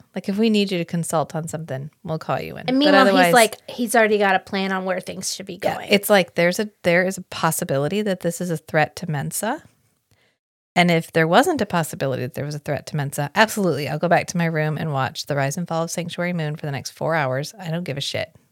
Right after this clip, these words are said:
Speaker 1: But because this might endanger Mensa, I'm invested.
Speaker 2: Right.
Speaker 1: And so it finds Lutron's room.
Speaker 2: Right.
Speaker 1: Because there's, like, a scarf that's recycler material, and it matches the guy's outfit.
Speaker 2: Yeah.
Speaker 1: And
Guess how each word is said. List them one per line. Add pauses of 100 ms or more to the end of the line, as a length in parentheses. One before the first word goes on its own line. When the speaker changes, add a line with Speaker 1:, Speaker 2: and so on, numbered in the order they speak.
(140)
Speaker 1:
But
because
this
might
endanger
Mensa, (560)
I'm
invested.
Speaker 2:
Right. (320)
Speaker 1:
And
so (460)
it
finds (100)
Lutron's
room. (340)
Speaker 2:
Right. (160)
Speaker 1:
Because
there's,
like,
a
scarf (380)
that's
recycler
material,
and
it
matches
the
guy's
outfit. (140)
Speaker 2:
Yeah. (400)
Speaker 1:
And